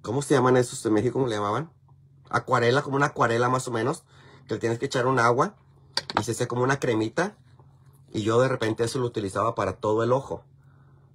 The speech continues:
para que se viera súper, súper blanco. Me encantaba cómo se miraba súper, súper blanco. Todavía por aquí lo debo de tener, te lo juro. No sé dónde de-, debe estar, que tengo ya tiempo que no lo utilizo.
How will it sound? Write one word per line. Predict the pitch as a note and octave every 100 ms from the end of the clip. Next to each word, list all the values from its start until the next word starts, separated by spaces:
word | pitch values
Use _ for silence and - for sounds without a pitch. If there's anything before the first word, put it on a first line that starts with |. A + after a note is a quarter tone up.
| -
para | G2 G2+
que | G2
se | F#2
viera | G2 G#2
súper, | - C#3+ C3+ B2
súper | - G#2+
blanco. | G2+ G#2+ G#2
Me | G2
encantaba | F#2+ F2+ A2+ A#2+ A#2+
cómo | A#2+
se | A#2
miraba | F#2 F#2 G2+
súper, | G2 C3+ B2+ A2
súper | - G2
blanco. | F#2+ F#2 - B2 _ _ _ - - _ - _
Todavía | - B2 B2 D#3
por | F3+
aquí | C#3 D3
lo | D#3
debo | D3 D3+
de | C#3
tener, | A2 G#2+ G#2+
te | G2+
lo | F#2+
juro. | F#2 G2 - - - _ _ _ _ _ _ _ _
No | G2+ G2+
sé | A#2+
dónde | A#2 B2
de-, | A#2 A#2
debe | - G2+
estar, | - A#2
que | A#2
tengo | G#2 G#2+ G#2+
ya | G#2
tiempo | - A#2 C3+ C#3
que | G2
no | G2
lo | G#2+
utilizo. | G#2 F2+ F2 -